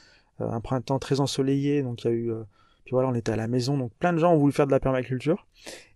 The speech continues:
et, euh, on voit vraiment le pic de chez pic, c'est vraiment là, quoi, c'est, euh, euh, mars deux mille vingt, euh, et après,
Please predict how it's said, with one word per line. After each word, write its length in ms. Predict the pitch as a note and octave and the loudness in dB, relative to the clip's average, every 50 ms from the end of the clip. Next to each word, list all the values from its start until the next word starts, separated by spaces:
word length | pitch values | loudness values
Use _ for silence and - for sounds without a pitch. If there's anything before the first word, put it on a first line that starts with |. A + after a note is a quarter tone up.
| _ - | _ -2
et, 300 | C#3+ D#3 D#3 E3+ F3+ F3 | 0 4 6 8 8 10
euh, 100 | C#3+ C3+ | 10 8
on 160 | C3 B2 A#2+ | 6 6 6
voit 160 | A#2+ C#3+ D#3+ | 8 8 8
vraiment 400 | D3 B2+ C3+ C3+ C3+ C#3 D3+ D#3 | 8 8 6 4 4 4 2 2
le 120 | C#3 B2+ | 2 2
pic 480 | A#2 _ - - D#3+ D#3 - - - - | 0 _ -2 -2 -2 -2 -2 -12 -14 -14
de 260 | F#3+ D#3 C3 B2 B2+ B2 | -12 -8 -6 -4 -4 -4
chez 220 | B2 - C#3 B2+ | -4 -2 -2 -4
pic, 340 | - - D3 D#3 D3+ - - | -2 0 -2 -2 -2 -2 -8
c'est 160 | - - B2+ | -4 -2 0
vraiment 300 | A2+ A#2 A#2+ B2+ C3+ C3+ | 0 0 0 -2 -2 0
là, 180 | C3+ C3+ C3+ B2 | 2 2 2 2
quoi, 200 | - - A2+ G#2+ | 0 -2 -6 -6
c'est, 220 | - - A#2+ A#2+ | -6 -4 -2 -2
euh, 120 | A#2+ A#2 A2+ A2+ - _ _ _ _ _ _ _ _ - | -2 -2 -2 -6 -10 _ _ _ _ _ _ _ _ -2
euh, 220 | A#2 A#2 A2+ A2+ | 0 0 2 2
mars 240 | B2 C#3+ C#3 B2+ B2+ | 0 0 -2 -2 0
deux 80 | C3 C#3 | 0 2
mille 200 | C#3 C#3 C3 B2+ | 2 2 0 0
vingt, 300 | C3 C#3 C#3 D3 D#3 - _ _ _ _ _ _ _ _ _ _ _ _ _ - | 0 2 2 2 0 -2 _ _ _ _ _ _ _ _ _ _ _ _ _ -4
euh, 140 | A#2+ A#2 B2 | -2 0 2
et 100 | - C#3+ | 4 4
après, 460 | C#3+ C#3+ - - - D#3+ E3 F3+ G3 | 4 4 4 6 6 8 8 8 6